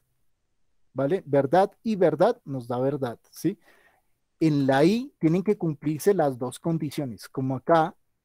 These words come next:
en la falsa, no se está cumpliendo ni esta ni esta, nos da falso. Acá abajo, como esta no se está cumpliendo y esta sí se está cumpliendo,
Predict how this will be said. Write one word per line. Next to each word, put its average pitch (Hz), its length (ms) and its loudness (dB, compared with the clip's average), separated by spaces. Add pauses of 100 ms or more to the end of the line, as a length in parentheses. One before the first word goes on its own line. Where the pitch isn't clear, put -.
en 143 140 -4
la 131 100 0
falsa, 151 580 0
no 139 200 -6
se 180 100 0
está 175 180 4
cumpliendo 165 540 -2
ni 131 320 0
esta 139 320 -2
ni 190 260 -4
esta, 156 320 -4
nos 107 200 -12
da 143 200 -8 (180)
falso. - 460 2 (440)
Acá 160 260 6
abajo, 190 380 8 (340)
como 160 340 4
esta 175 300 2
no 208 100 -2
se 208 120 -2
está 196 180 -4
cumpliendo 175 640 -6 (100)
y 220 340 -2 (140)
esta 185 480 0
sí 190 260 -8
se 214 120 -4
está 202 180 -2
cumpliendo, 170 560 -2